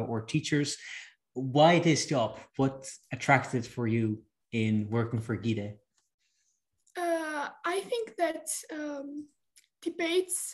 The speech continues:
Speaker 2: um, gives you an opportunity, not, I wouldn't say that only some specific, uh, professions require the skills that, um, children and adults even, uh, acquire through debates. I think that these skills are important in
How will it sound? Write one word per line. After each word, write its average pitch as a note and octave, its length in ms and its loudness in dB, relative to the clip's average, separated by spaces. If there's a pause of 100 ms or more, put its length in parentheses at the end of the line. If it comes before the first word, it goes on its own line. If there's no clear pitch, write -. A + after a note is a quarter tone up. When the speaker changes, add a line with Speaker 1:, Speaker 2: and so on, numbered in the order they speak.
(240)
Speaker 2:
um, D4 500 -10 (220)
gives E4+ 300 2
you F#4+ 100 0
an E4+ 60 -4
opportunity, D#4+ 800 -6 (240)
not, D#4+ 260 -2 (200)
I E4 100 2
wouldn't G#4+ 260 0
say F#4+ 200 -2
that D#4+ 320 -2
only D#4+ 260 -4
some D#4+ 200 -4
specific, - 640 -8
uh, C#4+ 220 -4 (140)
professions D4 480 -6
require C#4 600 -4 (260)
the D#4 80 -2
skills D#4 460 -4
that, B3+ 260 -6
um, C#4 280 -6 (280)
children C#4+ 480 -6 (140)
and C4 180 -10 (460)
adults D4 520 0
even, C#4 280 -2 (160)
uh, C4+ 180 -8 (100)
acquire D4 540 0 (120)
through D4 160 -2
debates. C4+ 480 -6 (460)
I F4 40 0
think G#4+ 240 -2
that G4 220 -4
these F4 240 4
skills F4 260 -4
are D#4+ 100 0
important D#4+ 540 -8 (100)
in D4 200 -6